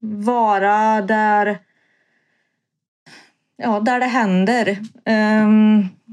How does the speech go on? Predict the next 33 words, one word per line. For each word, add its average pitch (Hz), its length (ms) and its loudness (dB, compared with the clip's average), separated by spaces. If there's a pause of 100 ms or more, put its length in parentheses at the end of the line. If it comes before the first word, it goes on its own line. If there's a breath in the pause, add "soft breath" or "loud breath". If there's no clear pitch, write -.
(160)
vara 233 400 -2
på 240 120 -4
tävlingar. 214 1000 0 (1300)
Sen 226 280 0
så 226 60 2
ligger 208 280 0
det 202 60 0
väl 220 120 2
mycket 240 280 0
i 214 120 2
att 196 120 -4
man 208 120 0
ska 208 120 -6
prestera, 202 840 -2 (220)
men, 202 500 2
eh, 196 400 -2 (800)
det 214 80 -4
handlar 220 300 2
även 208 320 0
om 220 160 4
att 196 100 0
man 202 120 2
ska 196 140 -2
vara 196 100 0
en 196 100 0
god 185 260 0
ambassadör 190 840 -2
för 170 520 -4
sporten, 196 840 -6 (300)
eh, - 760 -16
och - 360 -8
då 180 260 -2
för 175 540 -4